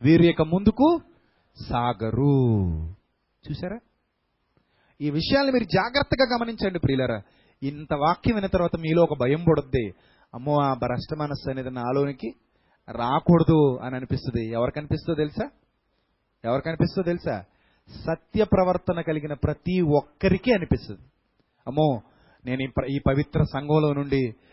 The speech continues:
నేను ఈ పవిత్ర ప్రవర్తనలో నుండి, ఈ చక్కటి సహవాసంలో నుండి ఎప్పుడు వేరైపోకూడదు. అమ్మో, నేను ఈ బోధలో నుండి ఎప్పుడు తొలగిపోకూడదు. నాకు ఇదే శాశ్వతం, నా ఆదాయం ఇదే."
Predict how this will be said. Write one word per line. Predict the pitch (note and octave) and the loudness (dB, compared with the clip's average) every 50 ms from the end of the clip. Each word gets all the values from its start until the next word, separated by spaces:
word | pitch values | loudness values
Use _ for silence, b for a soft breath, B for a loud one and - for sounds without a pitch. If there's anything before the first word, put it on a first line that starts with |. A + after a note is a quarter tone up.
| b b b - | b b b -10
నేను | C3+ C#3+ | -8 -6
ఈ | D3 | -2
పవిత్ర | C3+ - D#3+ G#3+ A3+ - - A3+ - - | 0 2 2 2 0 0 -2 -2 0 0
ప్రవర్తనలో | E3+ D#3+ E3 F3 - - E3 D#3 D3 | -2 0 0 -2 -4 -6 -6 -4 -4
నుండి, | D3 D3 C#3+ C#3+ C#3+ C#3 - b b b b b b | -4 -6 -4 -2 -2 -2 -2 b b b b b b
ఈ | G3 | -8
చక్కటి | - - C#4+ - - D4 C#4+ C4+ | -4 -4 -4 -2 -2 0 0 2
సహవాసంలో | - A3+ F3+ G3+ A3+ B3 A#3+ - A#3+ A3+ G#3+ | 2 2 2 4 4 4 4 4 4 4 4
నుండి | G3+ G3+ F#3+ F#3+ | 4 4 4 4
ఎప్పుడు | F#3+ - - G#3 G#3 G#3 | 4 4 4 4 4 6
వేరైపోకూడదు. | F3 F3 F3 F3 F3 E3+ E3+ - E3+ D#3 D3 D3+ D3 D3 D3 D3+ C3+ A2+ b b b b b b | 6 6 6 6 6 4 4 4 2 4 4 4 2 4 4 4 2 2 b b b b b b
అమ్మో, | D#3 F#3 A3+ C4 | 0 4 4 4
నేను | C4+ C4+ C4 C4 | 4 4 4 2
ఈ | B3 | 4
బోధలో | F3+ G3 G#3 A3+ B3+ C4+ C#4+ C#4 | 4 6 6 6 6 6 4 4
నుండి | C4+ C4 C4 B3 | 4 2 2 2
ఎప్పుడు | B3+ - - C#4 C#4+ | 0 2 4 2 2
తొలగిపోకూడదు. | C#4 - B3 A3 A3+ A3+ A3 - A#3+ A3+ G3 G3+ F#3+ F3+ F3 E3+ D3+ C3+ A2+ b b b b b - | 4 4 4 4 4 4 2 4 4 6 6 6 4 6 6 4 4 4 2 b b b b b -8
నాకు | C3+ C#3 - D3 | -8 -6 -4 -2
ఇదే | D3 D3 G#3+ B3 | 0 2 4 4
శాశ్వతం, | - - G3 F3 E3+ - - F3+ - - D#3+ D3 C3 A2 b b b b b C3 | 2 2 -2 -4 -4 -2 -2 -2 0 0 0 0 -2 -6 b b b b b -6
నా | C#3+ D#3 D#3+ D3 C#3+ D#3 F3 | -2 0 2 2 2 2 2
ఆదాయం | F#3 A3 B3 C4 C4+ C4 | 4 4 4 4 4 2
ఇదే." | B3+ A3+ B3+ A3 D#3 A#2 G2 | 2 2 4 2 2 -2 -4